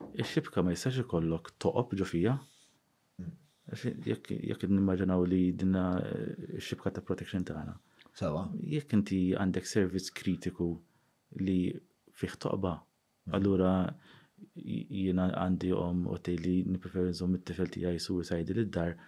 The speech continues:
Speaker 1: ħanoqgħod miegħu ħin kollu jiena. Sewa, ara x'kost miskin għalija wkoll. Se,
Speaker 2: Yeah.
Speaker 1: se jaf tagħmilha xorta anke kemm sptar tajjeb, jaf tippreferi
Speaker 2: Yeah.
Speaker 1: tagħmilha wkoll dik il-għażla tagħha. Imma ara x'kosta lija fuq livell emozjonali, fuq livell ta' ansjetà, fuq livell ta',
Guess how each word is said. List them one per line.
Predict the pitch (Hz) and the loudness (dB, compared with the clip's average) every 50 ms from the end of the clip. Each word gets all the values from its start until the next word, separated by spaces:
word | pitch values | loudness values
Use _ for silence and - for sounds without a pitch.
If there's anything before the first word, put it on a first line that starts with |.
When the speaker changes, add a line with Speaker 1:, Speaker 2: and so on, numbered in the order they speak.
| - _ _ | -20 _ _
Speaker 1:
ħanoqgħod | - 95 95 95 - - | -4 -4 -4 -4 -2 -2
miegħu | 92 90 87 | -2 -2 -2
ħin | 87 92 87 | -2 -4 -4
kollu | - 90 82 85 87 | -4 -2 -2 0 2
jiena. | 104 113 117 123 104 78 80 92 113 - _ _ _ _ _ _ _ _ _ _ _ _ _ _ - | 4 4 4 4 4 2 0 -4 -6 -8 _ _ _ _ _ _ _ _ _ _ _ _ _ _ -12
Sewa, | - - 82 87 107 123 - 156 156 160 165 160 - 170 - - - | -6 -4 -2 -2 -2 -4 -6 -10 -14 -14 -14 -16 -14 -12 -10 -6 -2
ara | 151 123 92 | 0 0 0
x'kost | - - - - 95 85 - - - - 92 | -2 -4 -4 -2 -2 -2 -2 -6 -10 -6 -6
miskin | 92 - - - 110 101 87 | -6 -6 -4 -2 -2 0 0
għalija | - 82 85 87 90 85 82 | -2 -2 -2 -2 -2 -2 -2
wkoll. | 80 - - 135 120 - 78 - _ _ _ _ _ _ _ _ _ _ _ - | -4 -4 -2 0 0 -2 -2 -6 _ _ _ _ _ _ _ _ _ _ _ -4
Se, | 90 80 90 | 0 0 2
Speaker 2:
Yeah. | - 101 87 | 2 0 0
Speaker 1:
se | - 92 | 2 2
jaf | 90 87 - | 2 2 2
tagħmilha | - 92 90 92 90 | 2 2 2 4 4
xorta | - 113 98 - | 6 4 4 4
anke | 101 101 - - | 2 -2 -2 -4
kemm | - 87 82 | -2 -2 -2
sptar | 82 - - 87 90 | -2 -4 -6 -4 -2
tajjeb, | - 123 107 101 | 0 0 0 0
jaf | - 92 - | -2 -4 -4
tippreferi | - - - - - 98 90 | -4 -8 -8 -6 -4 -2 0
Speaker 2:
Yeah. | 101 98 104 | 0 0 0
Speaker 1:
tagħmilha | 101 95 104 | 0 0 -2
wkoll | 104 - 87 85 | -2 -2 -4 -4
dik | 90 95 - | -4 -10 -10
il-għażla | - - - - - 90 | -8 -8 -8 -6 -6 -6
tagħha. | - 104 101 - - - - - - - - - - - - _ - - | -6 -6 -8 -8 -12 -14 -14 -14 -20 -20 -20 -20 -20 -20 -20 _ -6 0
Imma | 98 98 98 95 92 90 - - _ _ _ _ _ - - - | 2 4 4 4 4 2 0 -6 _ _ _ _ _ -18 -12 -6
ara | - - 147 147 117 | 0 4 4 4 4
x'kosta | 101 - - - 131 - - - 95 | 4 0 0 -2 -2 -2 0 0 2
lija | 107 117 107 98 | 4 6 6 6
fuq | 92 - 107 104 | 6 4 2 2
livell | 104 101 123 131 120 | 2 4 4 4 6
emozjonali, | 104 101 98 - - 95 90 80 - - | 6 4 4 2 2 2 2 2 0 -4
fuq | - - - - | -6 -6 -4 -2
livell | 92 90 110 110 | 0 2 2 2
ta' | 101 - 101 | 2 2 0
ansjetà, | 95 95 - - 87 - 85 82 - | 0 0 -2 -4 -6 -4 -4 -6 -6
fuq | - 92 90 | -4 -2 0
livell | 92 92 90 101 107 110 110 | 0 2 2 4 2 2 2
ta', | - 98 95 95 95 | 2 2 2 2 0